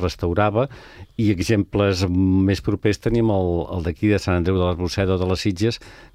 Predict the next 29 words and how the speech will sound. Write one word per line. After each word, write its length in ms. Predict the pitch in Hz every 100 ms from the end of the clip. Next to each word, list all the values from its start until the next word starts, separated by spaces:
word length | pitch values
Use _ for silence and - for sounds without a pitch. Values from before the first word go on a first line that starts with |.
| -
que 80 |
tot 160 | 87 92
just 320 | 80 107 90
ara 160 | 92 85
per 160 | 90
Sant 160 | - 90
Andreu 320 | 90 92 98
de, 140 | 90 85 82 - - - -
del 160 | 95 85
dos 160 | 90 85
mil 240 | 90 87
vint-i-u, 540 | 87 85 - 98 110 -
a 160 | 104
voltants 320 | 80 80 85
del, 160 | 82 82 -
del 160 | 85
trenta 240 | 90 87 101
de 80 | 92
novembre, 480 | 92 98 98 104 123 - - -
es 160 | - 87
va 140 | 90 -
fer 320 | 101 101 107 113
la 240 | 107 104
inauguració 800 | 104 107 98 98 95 - 98 98
de, 160 | 113 110 101
de 80 | 92 90
la 140 | 90
re-, 500 | 87 87 85 87 90 85 - - - - _
reconstrucció 840 | 107 113 107 98 - 92 - 110